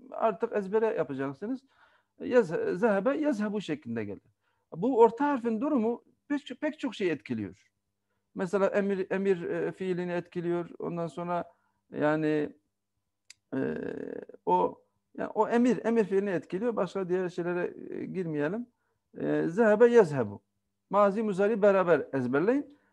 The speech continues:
Mastarını da bilin. Yani zehaben. O da artık bir, e, bazen mastar da lazım olur. Mastarı da üçünü beraber öğrenme alışkanlık haline getirin. Eğer daha bir kendinize güveniyorsanız üçünü gördünüz, bir üç tane daha,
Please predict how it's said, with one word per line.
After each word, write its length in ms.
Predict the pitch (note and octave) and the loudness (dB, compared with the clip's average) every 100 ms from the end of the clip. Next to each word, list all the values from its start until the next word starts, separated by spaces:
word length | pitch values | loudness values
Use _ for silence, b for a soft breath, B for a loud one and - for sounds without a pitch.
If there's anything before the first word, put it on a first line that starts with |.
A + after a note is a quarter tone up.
| b | b
Mastarını 640 | A3 B3+ - C4 C#4 C#4+ | 2 2 4 4 4 6
da 220 | B3+ A#3+ | 6 6
bilin. 240 | B3+ F#3+ C#3+ | 2 4 4
Yani 320 | D3+ D#3 D#3+ | 0 0 2
zehaben. 560 | E3+ F#3+ F#3 C3+ G#3 B3+ _ _ _ - | 4 8 8 6 0 -4 _ _ _ 0
O 120 | G3 | 2
da 80 | F#3+ - - | 2 0 -4
artık 460 | - F3+ E3 F3 E3 | -2 -2 -4 -6 0
bir, 220 | F3+ F3 | 2 2
e, 640 | - - D#3+ - - - - _ | -2 0 0 0 -4 -6 -12 _
bazen 360 | D3+ F3 E3+ E3 | 0 2 2 0
mastar 420 | E3 - F#3 E3 | -2 0 0 2
da 100 | D3+ | 4
lazım 280 | D3 C3 C3+ | 2 2 -2
olur. 200 | D3+ G#3 _ _ _ _ | -2 -6 _ _ _ _
Mastarı 480 | E3 G3+ G3+ F#3+ F3+ | 0 0 2 0 2
da 160 | G3 - | 2 2
üçünü 340 | G#3+ G3 F#3+ | -4 -4 -2
beraber 320 | F#3+ F3 G3 | 0 2 0
öğrenme 460 | - F3+ F3+ F3 F#3+ | -2 0 0 0 0
alışkanlık 420 | F3+ E3+ F#3 F#3 | 0 0 -4 -2
haline 240 | D3+ C#3 C3 | 0 0 0
getirin. 380 | B2+ D#3 A3 - | -2 -2 -8 -2
Eğer 360 | F3+ A3+ G#3 - _ _ _ _ C#3+ | 4 6 6 2 _ _ _ _ 2
daha 280 | F#3+ C4+ A#3 | 6 8 8
bir 240 | F#3+ C3 | 6 6
kendinize 640 | D#3+ D#3+ E3 D#3 E3 D#3 | 2 4 2 2 4 4
güveniyorsanız 760 | D#3 E3 G#3 A3 D3 E3 A3+ A3+ _ _ - | 4 0 2 0 0 -2 -2 -6 _ _ -8
üçünü 440 | G#3+ A3+ A3 G#3+ | -6 -2 -2 0
gördünüz, 500 | G#3 A3+ A3 A#3+ A3+ | 4 4 4 2 0
bir 60 | A3+ | 0
üç 160 | B3+ - | -2 2
tane 220 | A#3+ A3+ | 2 6
daha, 380 | A#3 A3+ C3+ | 8 6 4